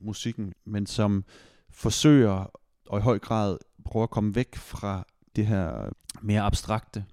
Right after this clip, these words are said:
og virkelig søger en form for kommunikation og betydning, og som søger en eller anden form for mere konkret aktualitet og, og relevans. Som en kunstart, der også forholder sig til, til den virkelige verden. Hvilket,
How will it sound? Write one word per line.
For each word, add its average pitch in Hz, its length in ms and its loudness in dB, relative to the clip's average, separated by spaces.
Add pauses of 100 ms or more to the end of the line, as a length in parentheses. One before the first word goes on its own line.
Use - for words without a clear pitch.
(120)
og 110 120 -4
virkelig 117 220 2
søger 123 320 10
en 113 80 4
form 117 180 0
for 110 360 -2
kommunikation 113 680 0
og - 120 -6
betydning, 101 680 0
og 92 100 -8
som - 160 -8
søger 113 540 6
en 80 60 -2
eller 110 140 2
anden 101 120 0
form 104 240 -2
for 98 180 -6
mere 101 200 0
konkret - 760 -4 (800)
aktualitet 98 880 -2
og, 95 380 -12 (120)
og 101 180 -2
relevans. - 720 -4 (100)
Som 101 200 4
en 104 80 4
kunstart, 110 680 4
der 90 60 2
også 95 240 0
forholder 101 340 4
sig - 220 -6
til, - 420 -6 (500)
til - 180 -2
den 104 120 0
virkelige 104 320 4
verden. 90 320 0 (600)
Hvilket, 110 440 4